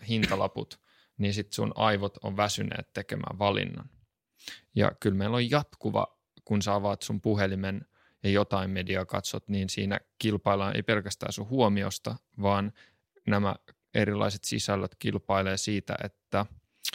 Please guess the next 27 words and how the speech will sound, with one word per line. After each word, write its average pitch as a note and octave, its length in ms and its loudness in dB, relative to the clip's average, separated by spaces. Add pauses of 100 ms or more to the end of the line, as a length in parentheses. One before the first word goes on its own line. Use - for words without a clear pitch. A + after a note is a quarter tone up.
(720)
minkä G#2+ 480 4
viestin F#2+ 600 -2 (160)
he G2+ 100 4
voivat G2 340 0
sinun G2+ 360 -2
aivois-, G2 540 -2 (140)
aivojen F#2+ 460 0 (160)
sisään - 560 -4
laittaa. - 540 -8 (500)
Ja - 200 -4 (100)
se - 200 -8
on A#2 100 0
sitten G#2 520 -2
jotain A2+ 440 2
informaatiota A2+ 720 0
tai G#2+ 220 2
arvopohjaa G#2 640 0
tai G2+ 160 -4
jotain G#2+ 240 -4
muuta, G2+ 400 -4 (1300)
joka G#2 240 2
sit - 220 -4
varmaan G#2 460 4 (240)
voi G2+ 180 2
aiheuttaa G2+ 600 0
juuri G2+ 300 0
tällaisen G2+ 520 -2